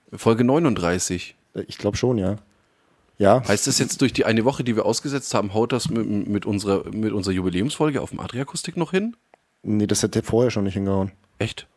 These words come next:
Speaker 1: Okay,
Speaker 2: Nee,
Speaker 1: stimmt,
Speaker 2: nee.
Speaker 1: es sind ja nur noch sechs Wochen.
Speaker 2: Wir haben ja quasi, also am, auf dem Adria Akustik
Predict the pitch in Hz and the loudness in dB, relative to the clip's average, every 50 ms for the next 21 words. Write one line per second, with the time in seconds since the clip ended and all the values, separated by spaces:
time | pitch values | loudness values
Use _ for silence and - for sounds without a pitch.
0 | _ _ _ _ _ _ - 120 113 113 104 - - 120 117 120 143 - - - | _ _ _ _ _ _ -4 -2 0 2 2 0 0 0 0 0 -2 -2 -4 -2
1 | 151 160 127 98 90 92 104 - - - - - - 95 90 95 101 95 _ - | -2 0 0 -2 -2 -6 -6 -8 -8 -8 -6 -6 -6 -6 -8 -8 -12 -10 _ 0
2 | 117 107 104 117 123 135 139 139 139 135 135 - - - _ _ _ _ _ _ | 2 4 4 4 4 4 4 6 4 4 2 0 -2 -10 _ _ _ _ _ _
3 | - - - - 123 117 120 123 123 120 127 127 127 135 - - 123 113 120 120 | -8 -8 -2 2 6 6 6 6 6 4 2 2 2 0 0 -2 -2 0 0 -2
4 | - - _ _ _ _ _ _ _ _ - - - 117 107 113 - 135 143 123 | -4 -6 _ _ _ _ _ _ _ _ -14 -10 -8 -6 -4 -4 -4 -2 0 2
5 | 131 143 156 156 147 - - 156 - - 156 - - | 2 4 4 2 2 4 2 0 2 0 -6 -6 -6